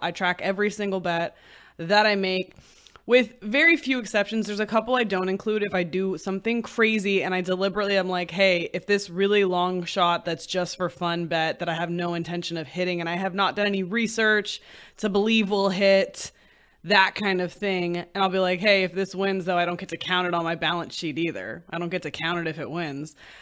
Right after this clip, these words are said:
Um, those kind of wild fun bets, I like to be able to still make those and not have those affect the bets that I put a lot of time and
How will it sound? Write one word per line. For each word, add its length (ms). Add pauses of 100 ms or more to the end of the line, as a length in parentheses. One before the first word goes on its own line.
(160)
Um, 320
those 480
kind 220
of 80
wild 560
fun 260
bets, 260
I 40
like 220
to 60
be 80
able 140
to 60
still 240
make 320
those 240
and 80
not 180
have 160
those 160
affect 540 (120)
the 500 (340)
bets 500
that 120
I 80
put 180
a 40
lot 280
of 120
time 500
and 80